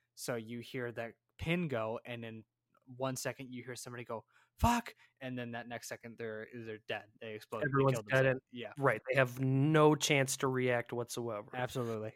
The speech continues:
Speaker 1: <laughs>
Speaker 2: But, so, like, yeah, that's a good thing to bring up. So there's the, there's new grenades that they added in that have, like, two and two and a half second timer, uh, fuse timers.
Speaker 1: Yeah.
Speaker 2: They don't do as much damage, but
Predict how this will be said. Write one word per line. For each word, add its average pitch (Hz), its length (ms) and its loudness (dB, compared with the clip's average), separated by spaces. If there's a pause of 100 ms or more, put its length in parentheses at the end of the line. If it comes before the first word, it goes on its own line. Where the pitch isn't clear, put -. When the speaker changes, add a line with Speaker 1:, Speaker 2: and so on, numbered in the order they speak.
(100)
Speaker 1:
<laughs> - 420 0
Speaker 2:
But, 143 100 2 (460)
so, 143 200 8
like, 127 360 6
yeah, 127 260 4 (300)
that's 139 180 6
a 156 60 4
good 143 180 4
thing 139 160 4
to 127 60 2
bring 127 180 2
up. 120 100 0
So 139 100 0
there's 131 300 4
the, 123 440 2
there's 127 400 2 (720)
new 160 240 8
grenades 170 360 10
that 160 100 -2
they 143 160 6
added 143 300 8
in 147 200 6
that 123 380 2
have, 123 180 2
like, 120 180 0
two 151 340 2
and 127 120 2
two 143 140 2
and 143 80 4
a 135 60 4
half 139 200 4
second 135 380 0
timer, 135 580 2
uh, 127 120 2
fuse 143 280 -2
timers. 202 500 4 (180)
Speaker 1:
Yeah. 127 80 0
Speaker 2:
They 135 40 4
don't 170 200 8
do 175 80 8
as 160 280 6
much 143 280 6
damage, 151 600 4 (440)
but 127 360 4